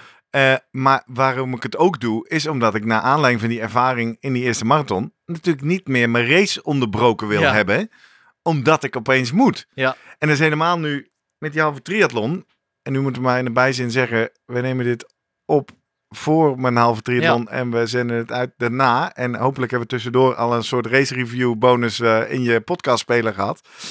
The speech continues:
Speaker 1: Ehm, een van de dingen die mij nu een beetje zorgen baart, is, eh, ik had, eh, naar Ter Heide een, eh, een, een poepincident, maar na afloop.
Speaker 2: Ja.
Speaker 1: Ik had een enorme kramp en ik moest opeens, ik dacht, ik red het nog naar een W C, maar ik moest de bus gewoon aan de kant gooien, zo was de paniek.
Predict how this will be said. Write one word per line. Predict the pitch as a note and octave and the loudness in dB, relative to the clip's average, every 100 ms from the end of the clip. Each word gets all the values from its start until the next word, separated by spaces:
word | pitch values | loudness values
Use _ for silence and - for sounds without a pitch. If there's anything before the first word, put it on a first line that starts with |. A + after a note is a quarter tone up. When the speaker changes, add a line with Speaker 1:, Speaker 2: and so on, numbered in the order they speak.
| - - - _ | -12 -14 -20 _
Speaker 1:
Ehm, | D3 D3 C#3 - _ _ _ | 0 0 -2 -10 _ _ _
een | F3+ G3+ | 2 2
van | F#3 D#3+ | 0 -2
de | C3+ | 0
dingen | D3 D#3 B2 A#2 | 0 2 0 0
die | B2 | -2
mij | B2 A#2+ | 0 0
nu | C3 | 0
een | B2+ | 0
beetje | A#2 A2 | 0 -2
zorgen | - F#3+ A#2+ | 0 0 2
baart, | G2 F2+ C#3+ - _ - - _ | -2 -2 -6 -12 _ -20 -20 _
is, | D3 C#3 - | -2 0 4
eh, | B2 A2 A2 | 6 6 4
ik | A#2+ C#3 | 0 -4
had, | C3 A#2+ | -2 0
eh, | A2 | -2
naar | A#2 A#2+ | -2 -4
Ter | A#2+ A2 | -4 -2
Heide | C3+ E3 A2 G2+ | -2 -2 -4 -4
een, | B2+ A2+ | -8 -8
eh, | A2 G2+ | -8 -8
een, | - A#2+ A2 | -10 -14 -12
een | - A#2+ | -14 -8
poepincident, | D3+ D3+ B2+ C3 C3+ F#3 | -4 -4 -6 -4 -4 -4
maar | C3 B2 | -4 -4
na | B2 | -2
afloop. | C3+ C3+ D#3 - - | -2 -2 -4 -6 -10
Speaker 2:
Ja. | C3 | -6
Speaker 1:
Ik | B2+ | -4
had | B2 - | -4 -6
een | C3+ D3 | -10 -6
enorme | G3+ G3+ F#3+ D3+ | 0 0 0 -4
kramp | - D3+ B2+ | 0 0 0
en | B2+ C3+ | -6 -10
ik | B2 | -8
moest | C#3 C3 | -8 -6
opeens, | B2 B2 A2+ | -4 -4 -4
ik | A#2 A2+ | -6 -4
dacht, | G#2+ - | -4 -6
ik | G#2 | -12
red | G#2+ A#2 | -6 -6
het | G#2+ G#2+ | -4 -8
nog | G#2 | -6
naar | G#2+ G#2 | -4 -4
een | G#2 | -4
W | G#2 | -6
C, | G2+ A#2 G2+ | -4 -4 -4
maar | G#2+ A2+ | -6 -10
ik | |
moest | A2+ A2 | -12 -10
de | A2+ | -4
bus | B2 A#2 | -4 -4
gewoon | A#2 A2 | -4 -4
aan | G#2+ | -4
de | |
kant | A2 C#3+ D#3+ | -4 -4 -2
gooien, | E3+ E3+ E3 | -2 0 0
zo | E3 E3+ | 2 2
was | E3+ D3+ | 0 -2
de | - | -6
paniek. | E3 G3 A3+ | -2 -2 -4